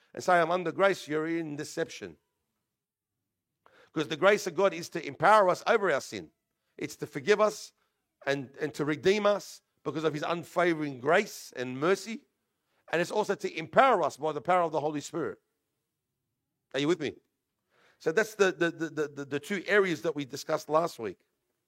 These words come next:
And I said that when he triumphed over them and made a public spectacle, uh, we s-, we spoke about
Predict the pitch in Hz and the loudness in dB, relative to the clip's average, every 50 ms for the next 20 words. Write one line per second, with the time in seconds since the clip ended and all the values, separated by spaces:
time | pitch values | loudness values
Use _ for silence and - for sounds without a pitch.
0 | _ _ _ _ - _ _ _ - - 156 160 165 190 196 175 180 160 151 165 | _ _ _ _ -20 _ _ _ -2 0 0 2 2 2 2 2 2 2 2 2
1 | 160 156 151 - - 196 175 175 196 202 190 - 165 170 151 147 151 147 143 143 | 0 -2 -2 0 4 6 6 6 6 4 4 2 0 0 2 2 0 2 2 2
2 | 151 156 143 131 - - - 175 165 151 156 151 - - - - - 180 185 - | 2 2 2 0 0 2 4 4 4 2 -2 -8 -8 -10 -14 -10 -8 -8 -8 -8
3 | - 151 131 120 131 127 - _ _ _ _ _ _ _ _ _ _ _ _ _ | -6 -4 -2 -2 -4 -4 -8 _ _ _ _ _ _ _ _ _ _ _ _ _
4 | _ - - - 113 123 131 127 131 143 139 - - - _ - 143 - - 156 | _ -14 -8 -6 -4 -4 -4 -4 -6 -8 -8 -10 -12 -14 _ -16 -12 -6 -2 -2
5 | 160 156 156 135 139 143 143 135 - - | -2 -2 -2 0 2 2 2 2 -2 -8